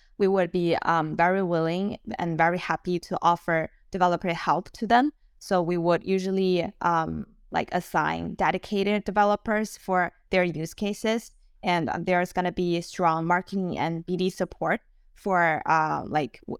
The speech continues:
um, potential, I mean, um, projects with great potential. So, um, in general, like, we are very, like, an o-, very permissionless and open community. Um, and we would, like, welcome any ideas to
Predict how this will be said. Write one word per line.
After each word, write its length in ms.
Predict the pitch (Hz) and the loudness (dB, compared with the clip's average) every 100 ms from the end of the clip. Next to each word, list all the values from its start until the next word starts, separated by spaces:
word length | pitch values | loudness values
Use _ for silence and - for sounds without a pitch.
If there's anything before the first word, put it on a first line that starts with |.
| - | -2
um, 280 | 160 151 151 | -2 -2 -6
potential, 640 | - 180 165 - 170 143 175 | -8 -4 -4 -2 -4 -4 -4
I 40 | |
mean, 200 | 170 165 - _ - | -6 -6 -12 _ -2
um, 420 | 165 127 87 - _ | 0 0 -2 -10 _
projects 600 | - 170 165 156 - - | 0 2 4 0 0 -2
with 300 | 170 156 - | -2 -2 -4
great 240 | 175 170 | -4 -2
potential. 680 | - - - 175 190 190 - _ - _ | -6 -10 -10 -4 0 0 -2 _ -20 _
So, 340 | - 202 185 | -2 2 4
um, 460 | 170 - 170 160 214 - | 2 2 2 2 -4 -6
in 140 | 214 214 | -4 0
general, 340 | 185 175 208 | 2 2 0
like, 240 | 202 170 - | 0 0 0
we 80 | |
are 160 | 180 175 | 0 2
very, 400 | 170 175 190 185 | 2 2 2 -2
like, 160 | 180 165 | -2 -2
an 180 | 175 175 - | -4 -4 -2
o-, 160 | 185 - | -4 0
very 260 | 190 196 | 0 0
permissionless 720 | 202 185 170 - 202 220 240 - | -2 -2 -2 0 0 0 0 -2
and 220 | 180 170 - | -4 -2 -2
open 420 | 180 196 185 180 | -4 0 -2 -2
community. 600 | - 165 170 180 220 277 - _ _ _ | -6 -6 -4 -2 -2 -4 -10 _ _ _
Um, 480 | - 170 160 160 156 - | 0 2 2 0 -4 -2
and 320 | 175 170 165 | 0 0 -4
we 200 | - 185 | -4 -2
would, 400 | 185 180 170 165 | 0 2 2 2
like, 180 | 170 165 | 0 0
welcome 560 | 170 185 185 - 175 170 | 2 2 2 -2 -2 0
any 220 | 170 180 - | -4 -4 -2
ideas 680 | 165 165 151 143 180 220 - - | -2 -2 -4 -2 -2 -4 -14 -6
to 280 | 185 170 | -2 -2